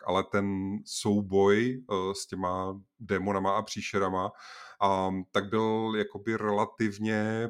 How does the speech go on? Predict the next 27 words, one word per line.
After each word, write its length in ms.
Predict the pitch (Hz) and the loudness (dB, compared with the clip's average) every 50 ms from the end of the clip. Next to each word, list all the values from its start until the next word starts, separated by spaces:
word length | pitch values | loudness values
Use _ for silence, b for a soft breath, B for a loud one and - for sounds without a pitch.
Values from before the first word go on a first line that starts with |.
| - _ | -8 _
pomalej 680 | _ 113 107 110 117 113 113 110 113 110 113 110 110 113 - | _ -2 0 2 4 4 4 4 2 2 0 0 -2 -2 -4
a 40 | - | -6
taky 260 | - 104 - - 104 | -8 -10 -6 -2 -2
jakoby 440 | 101 - - 104 98 104 101 98 98 _ _ _ | -2 -2 -4 -6 -2 -2 -2 -2 -4 _ _ _
taktický 480 | - - - _ 110 - - _ 104 | -6 -6 -4 _ -8 -8 -4 _ -6
v 60 | 101 - | -6 -4
tom 140 | - 104 | -6 -8
smyslu, 300 | 98 - - 104 - 101 | -8 -6 -10 -10 -10 -8
že 80 | 95 101 | -8 -8
se 120 | - - | -8 -8
třeba 180 | 90 - - 98 | -10 -2 -2 -2
vyplatilo 420 | 92 90 - - 92 - - 95 | -2 -2 -4 -4 -6 -4 -6 -6
ty 120 | 92 _ 87 | -6 _ -14
příšery 380 | - - - - - 101 95 | -16 -12 -10 -6 -4 -4 -4
prostě 280 | 92 - 95 - - 117 | -4 -8 -16 -6 -6 -4
oběhnout 600 | 98 98 87 92 104 98 98 101 92 87 90 98 _ | -4 -4 0 2 2 2 2 0 -2 -2 -4 -6 _
a 80 | 98 | -14
nesnažit 380 | 92 87 - - 87 85 82 - | -14 -12 -10 -12 -12 -12 -12 -10
se 120 | - - | -8 -8
jako 220 | 92 90 _ _ 95 | -8 -8 _ _ -20
pozabíjet 460 | _ - 95 90 92 - 98 98 98 | _ -10 -8 -8 -6 -4 -4 -4 -4
všechny, 460 | 98 - - - _ - 101 95 95 _ B B B B B B B B B - | -6 -10 -14 -14 _ -6 -6 -6 -6 _ B B B B B B B B B -2
ehm, 520 | 95 95 95 95 95 92 92 95 95 98 104 | -2 0 2 0 0 0 -2 -2 -2 -4 -4
a 60 | 101 | -4
tak 120 | 98 113 104 | -4 0 2
dále. 120 | 101 101 | 4 4
Jako 180 | 104 - 117 | 4 2 -2